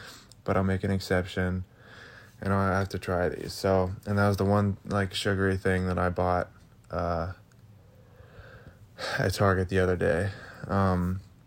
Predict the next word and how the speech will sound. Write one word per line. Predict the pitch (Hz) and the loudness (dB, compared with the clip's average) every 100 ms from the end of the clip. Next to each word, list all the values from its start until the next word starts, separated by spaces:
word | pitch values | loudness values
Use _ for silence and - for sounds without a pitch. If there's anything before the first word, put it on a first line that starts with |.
| - - - - - - - - - - - - - - - | -20 -20 -20 -20 -20 -20 -20 -20 -20 -20 -8 -8 -8 -18 -4
uh, | 98 95 92 92 90 92 | 0 2 2 2 2 0